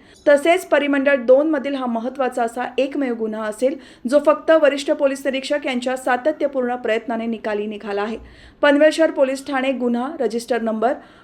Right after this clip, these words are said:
पाचशे अठरा एकोणीसशे सत्त्याण्णव, भा द वी कलम चारशे वीस,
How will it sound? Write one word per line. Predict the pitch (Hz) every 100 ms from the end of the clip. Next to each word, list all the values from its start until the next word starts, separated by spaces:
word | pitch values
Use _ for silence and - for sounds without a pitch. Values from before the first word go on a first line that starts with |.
| _ -
पाचशे | 269 262 311
अठरा | 269 254 - 269 330 - _ _
एकोणीसशे | - 262 311 302 294
सत्त्याण्णव, | 285 247 226 220 220 294 - _ _ _
भा | 214 262 285
द | 254 247 240
वी | 226 233 -
कलम | 233 226 285 - _ _
चारशे | - 277 269 320
वीस, | 294 302 370